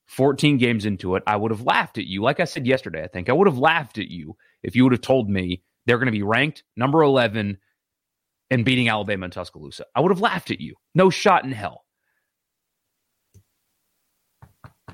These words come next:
No shot in hell. I just wanna go back to the Sugar Bowl, Patrick says.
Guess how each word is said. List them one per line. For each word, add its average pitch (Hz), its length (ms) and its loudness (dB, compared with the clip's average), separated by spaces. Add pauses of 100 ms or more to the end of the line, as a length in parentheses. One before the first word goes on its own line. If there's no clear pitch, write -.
(240)
No 110 160 0
shot - 240 -10
in - 80 -18
hell. - 200 -20 (1900)
I 107 140 0
just 110 140 -8
wanna 127 140 0
go 110 100 0
back 113 200 0
to 110 60 -12
the 98 60 -10
Sugar 160 300 -4
Bowl, 92 180 -6
Patrick - 420 -12
says. - 320 -12